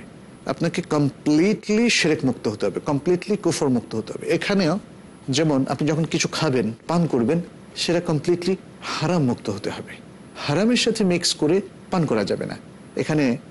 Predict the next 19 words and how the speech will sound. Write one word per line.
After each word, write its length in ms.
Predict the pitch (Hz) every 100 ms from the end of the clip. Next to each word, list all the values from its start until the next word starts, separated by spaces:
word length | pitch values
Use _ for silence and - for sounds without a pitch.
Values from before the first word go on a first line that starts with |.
| - - -
এই 100 | 123
জন্যই 320 | 143 180 208
প্রশ্নটা 400 | 175 151 151 151
এসেছে 400 | 131 139 - 127 - - - -
যে 100 | 131
অনেকে 260 | 127 123
মনে 220 | 139 123 120
করেন 380 | 151 151 127
যে 120 | 135 120
ওয়াইন 520 | 104 110 143 165 175 - - -
বা 80 | 135
এই 120 | 135
টাইপের 360 | 131 151 165 160
মদের 300 | 135 123 123
মধ্যে 420 | 131 143 147 110
যেহেতু 260 | 98 117 135
অ্যালকোহলের 440 | 113 131 139 156
মাত্রা 260 | 156 160 165
কম, 320 | - 220 180